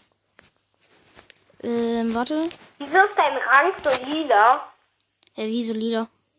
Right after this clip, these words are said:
Speaker 2: Ja, weil dein Rang, der sieht
Speaker 1: Ach so,
Speaker 2: so
Speaker 1: weil ich Rang einundzwanzig bin.
Speaker 2: Ach so, weil ma-, weil,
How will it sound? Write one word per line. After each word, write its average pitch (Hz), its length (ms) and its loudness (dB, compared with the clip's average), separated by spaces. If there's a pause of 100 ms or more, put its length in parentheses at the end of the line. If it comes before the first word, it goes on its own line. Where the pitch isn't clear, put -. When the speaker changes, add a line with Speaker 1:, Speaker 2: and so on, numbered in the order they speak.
(280)
Speaker 2:
Ja, 247 280 6
weil 254 120 4
dein 262 220 0
Rang, 277 380 2
der 262 160 -2
sieht 254 100 -8
Speaker 1:
Ach - 40 -2
so, 349 200 6
Speaker 2:
so 359 80 4
Speaker 1:
weil 330 120 8
ich 294 140 -2
Rang 302 140 0
einundzwanzig 277 640 0
bin. 208 220 -10 (540)
Speaker 2:
Ach 233 160 -10 (100)
so, 320 100 2
weil 285 540 4
ma-, 269 280 2
weil, 277 240 2